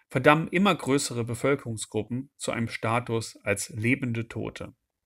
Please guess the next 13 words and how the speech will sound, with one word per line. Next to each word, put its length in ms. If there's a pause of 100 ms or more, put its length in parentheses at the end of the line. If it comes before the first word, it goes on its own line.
(480)
Seit 200
dem 120
Großbrand 680
in 160
Moria 480
ist 240
deutlich 320
geworden, 600 (200)
dass 160
sowohl 400
die 100
Europäische 560
Union 500